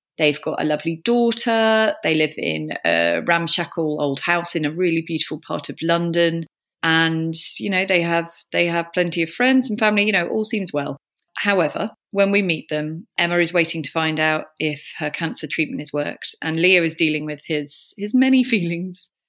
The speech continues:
in the way he knows best, which is to write her obituary in secret. But this, of course, turns out to be, uh, something of a disaster, because in the, in the process of basic fact-checking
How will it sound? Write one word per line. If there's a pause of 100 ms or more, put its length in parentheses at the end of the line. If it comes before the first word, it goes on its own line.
(160)
in
the
way
he
knows
best,
which
is (100)
to
write
her
obituary (300)
in
secret. (480)
But (120)
this,
of
course,
turns
out (140)
to
be,
uh,
something
of
a
disaster, (120)
because
in
the, (420)
in
the
process
of
basic
fact-checking